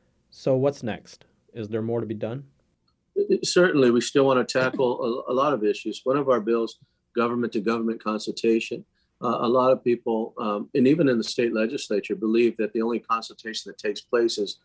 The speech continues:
Speaker 2: when compacts, um, for gaming are on, on the table.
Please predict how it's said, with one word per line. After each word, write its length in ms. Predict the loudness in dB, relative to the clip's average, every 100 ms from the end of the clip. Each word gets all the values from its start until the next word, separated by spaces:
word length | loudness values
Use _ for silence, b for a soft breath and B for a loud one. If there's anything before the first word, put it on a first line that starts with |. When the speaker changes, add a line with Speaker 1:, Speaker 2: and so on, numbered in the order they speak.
| _ _
Speaker 2:
when 140 | -2 0
compacts, 760 | 2 0 0 -2 -6 -6 -8
um, 140 | -6 -2
for 140 | -2
gaming 500 | 2 2 4 0 -2 -10 _ _ 0
are 320 | 2 2 0
on, 240 | -2 -2 -6
on 180 | -6 -4
the 100 | -6
table. 500 | -2 -2 0 -4